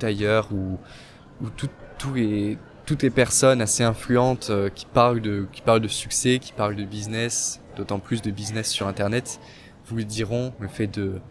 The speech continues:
de, de vivre de votre passion et de, d'essayer de, d'en, d'en créer, euh, d'en créer des, des ressources, d'en créer des revenus.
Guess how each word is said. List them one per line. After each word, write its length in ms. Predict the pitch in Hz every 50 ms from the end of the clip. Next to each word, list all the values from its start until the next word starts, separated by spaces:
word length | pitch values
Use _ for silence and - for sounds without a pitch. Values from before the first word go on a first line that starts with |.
| - - - - - - - - - - - -
de, 560 | 117 107 107 104 98 95 95 95 92 92 90 - -
de 80 | - 107
vivre 320 | 101 110 117 117 107 107
de 80 | 104 104
votre 200 | 98 98 95 -
passion 640 | - 101 98 - - - 117 113 113 113 110 110 113
et 220 | 104 95 95 92 92
de, 180 | 92 95 95 98 101 104 104 104 101 98
d'essayer 320 | 101 95 - - 113 107
de, 320 | 104 104 101 98 95 92 92 95 98 104 - - - - - - - -
d'en, 320 | 107 98 98 101 104 107
d'en 260 | 104 98 104 101 101
créer, 460 | 101 - - - 113 110 113 110 104
euh, 340 | 101 98 95 95 98 98 98
d'en 220 | 98 98 101 101 101
créer 240 | - - 120 113
des, 180 | 107 107 104 104
des 120 | 101 110 104
ressources, 400 | 107 113 - - - 139 139 113
d'en 100 | 104 98
créer 180 | - - 113
des 120 | 107 107 104
revenus. 400 | 98 107 101 101 117 123 131